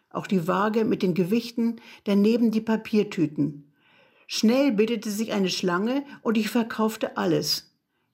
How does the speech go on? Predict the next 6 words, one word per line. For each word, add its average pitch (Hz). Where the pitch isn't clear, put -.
Er 214
konnte 277
sich 247
eine 196
Zigarre 220
anzünden 233